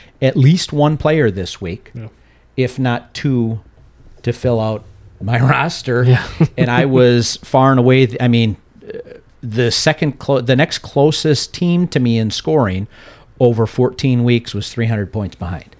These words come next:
Speaker 2: Wow.
Speaker 1: And the last place team was over five hundred points behind.
Speaker 2: Yeah.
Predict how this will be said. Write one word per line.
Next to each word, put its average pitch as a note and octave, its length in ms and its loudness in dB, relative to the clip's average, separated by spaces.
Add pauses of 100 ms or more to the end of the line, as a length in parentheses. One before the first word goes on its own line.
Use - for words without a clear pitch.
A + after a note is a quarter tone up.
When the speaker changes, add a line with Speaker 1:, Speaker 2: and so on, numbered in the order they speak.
(140)
Speaker 2:
Wow. G2 240 -12 (340)
Speaker 1:
And A2 520 -2
the A2+ 140 -4
last A#2+ 320 0
place C3 280 0
team D3 340 -2
was A#2 380 -2 (120)
over A2+ 240 -2
five A#2 320 -2
hundred D#2+ 360 -10
points - 300 -18
behind. - 320 -10
Speaker 2:
Yeah. - 420 -6